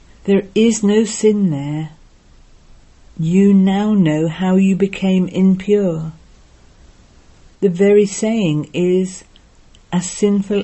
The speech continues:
as Ajamil. He committed a lot of sin. Pure means viceless.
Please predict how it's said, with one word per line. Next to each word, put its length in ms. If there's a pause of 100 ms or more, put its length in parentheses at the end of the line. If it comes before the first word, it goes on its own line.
as 200 (100)
Ajamil. 640 (1120)
He 240
committed 500
a 120
lot 320
of 100
sin. 520 (1200)
Pure 480
means 340
viceless. 920